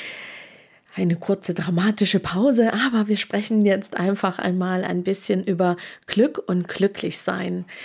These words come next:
Denn ich finde es schon ganz schön spannend, dass in der deutschen Sprache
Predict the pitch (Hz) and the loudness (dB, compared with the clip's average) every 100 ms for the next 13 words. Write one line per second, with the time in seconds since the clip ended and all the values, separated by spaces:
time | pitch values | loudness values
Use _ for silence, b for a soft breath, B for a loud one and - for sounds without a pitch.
0 | - 202 226 226 294 349 - 226 196 202 | 0 4 4 2 2 2 2 0 2 0
1 | 240 - 208 185 - 190 262 196 220 B | 0 0 0 0 0 2 4 4 4 B
2 | B B B 190 185 - - 202 180 170 | B B B 0 0 0 0 2 2 0
3 | 165 160 262 - 185 - - 180 180 170 | 0 0 0 -2 -6 -6 -8 -6 -6 -2
4 | 208 233 | 2 2